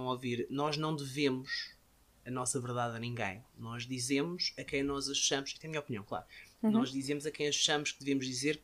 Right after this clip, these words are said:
Speaker 1: quando achamos e como achamos que devemos dizer. Não devemos,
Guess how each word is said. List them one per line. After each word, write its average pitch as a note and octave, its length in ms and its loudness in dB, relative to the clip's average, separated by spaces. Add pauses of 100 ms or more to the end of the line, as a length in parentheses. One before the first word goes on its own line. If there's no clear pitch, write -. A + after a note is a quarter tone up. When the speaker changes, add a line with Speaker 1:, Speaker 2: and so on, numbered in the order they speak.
(120)
Speaker 1:
quando F#3 580 8 (300)
achamos C#3+ 640 0
e F3+ 60 -4 (100)
como D#3+ 380 0
achamos C3+ 400 -2
que - 40 -12
devemos B2+ 220 -2
dizer. A2 320 -6 (500)
Não C3+ 420 -4
devemos, D#3+ 360 2